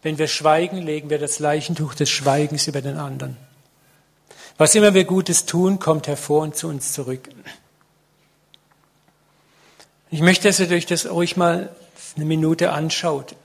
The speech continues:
Da gibt's noch zig andere Sachen. Aber das ist das Maß, mit dem du misst, wird wieder gemessen werden.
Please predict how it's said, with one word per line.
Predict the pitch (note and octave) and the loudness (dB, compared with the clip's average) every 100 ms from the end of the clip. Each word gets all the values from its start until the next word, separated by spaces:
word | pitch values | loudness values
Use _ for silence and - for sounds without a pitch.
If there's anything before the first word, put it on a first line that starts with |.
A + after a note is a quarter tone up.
| G#3 - - _ _ _ _ _ _ _ _ _ _ | -12 -12 -18 _ _ _ _ _ _ _ _ _ _
Da | D3 | -12
gibt's | E3 - | -8 -2
noch | E3 - | -2 0
zig | - F#3+ F#3 | -4 0 -2
andere | F3 F3+ | -2 -4
Sachen. | E3+ D3+ C#3 C3 - - - _ _ _ _ | -4 -4 -6 -16 -20 -20 -20 _ _ _ _
Aber | D#3 E3 | -8 -4
das | E3 | -2
ist | - | -2
das | F3 | -2
Maß, | D#3+ D3+ E3+ F3+ - - | 2 4 4 2 -2 -4
mit | D#3 | -6
dem | D#3+ D3+ | -6 -4
du | D3+ | -2
misst, | C#3+ D#3+ - - D#3 | -2 -2 -2 -4 -6
wird | D3+ D3+ | -8 -8
wieder | D3 C#3+ | -6 -6
gemessen | D3 C#3+ - C#3+ | -6 -8 -8 -10
werden. | C#3+ B2+ B2+ | -12 -12 -16